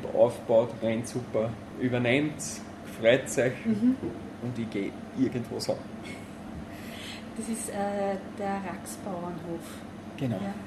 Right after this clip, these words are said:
Speaker 1: Das ist der Rax.
Speaker 2: Musik hast du jetzt ein paar Mal am Rande erwähnt, aber spielt
Speaker 1: Mhm.
Speaker 2: ja auch eine ganz große Rolle in deinem Leben. Wie lebst du das aus oder wie hast du das ausgelebt?
Speaker 1: Jetzt muss ich wieder meinen, meinen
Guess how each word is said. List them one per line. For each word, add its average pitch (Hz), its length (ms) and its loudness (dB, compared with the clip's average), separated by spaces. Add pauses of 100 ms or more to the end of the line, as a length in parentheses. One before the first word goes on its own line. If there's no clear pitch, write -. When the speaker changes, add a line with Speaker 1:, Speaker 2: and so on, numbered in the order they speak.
(300)
Speaker 1:
Das - 80 -12
ist - 100 -12
der - 300 -12
Rax. - 200 -10 (680)
Speaker 2:
Musik 226 420 2 (120)
hast 214 200 -2
du 233 120 4
jetzt 226 180 4
ein 214 80 -2
paar 185 180 0
Mal 220 200 2
am 214 40 -2
Rande 202 300 0
erwähnt, 220 400 0
aber 214 160 -2
spielt 214 380 -2
Speaker 1:
Mhm. 226 40 -2
Speaker 2:
ja 226 100 0
auch 175 40 -4
eine 220 160 -2
ganz 190 220 -4 (100)
große 208 340 -4
Rolle 180 220 0
in 226 100 -2
deinem 226 140 0
Leben. 214 220 -2 (260)
Wie 214 160 -2
lebst 190 380 2
du 180 60 2
das 190 120 -2
aus 233 340 -2
oder 202 140 -4
wie 190 140 -2
hast 175 240 -4
du 202 60 -2
das 214 120 -6
ausgelebt? - 600 -4 (640)
Speaker 1:
Jetzt - 200 -10 (180)
muss 127 220 0
ich 127 80 2
wieder 123 220 2
meinen, 135 420 0 (480)
meinen 113 340 -4